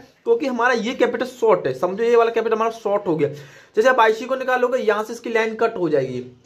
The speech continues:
तो आपका sorting हट जाएगा। जैसे आप आईसी को लगाओगे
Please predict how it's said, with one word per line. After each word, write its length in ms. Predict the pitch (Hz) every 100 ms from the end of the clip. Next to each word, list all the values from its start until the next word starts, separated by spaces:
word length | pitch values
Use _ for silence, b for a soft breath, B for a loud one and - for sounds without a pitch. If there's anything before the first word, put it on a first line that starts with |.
| -
तो 60 |
आपका 220 | 202 202 214
sorting 360 | 220 233 262
हट 160 | 302 247
जाएगा। 280 | 262 262 262 B B -
जैसे 240 | 208 233
आप 160 | 311 311
आईसी 400 | 185 233 240 285
को 140 | 302
लगाओगे 580 | 302 247 262 277 208 147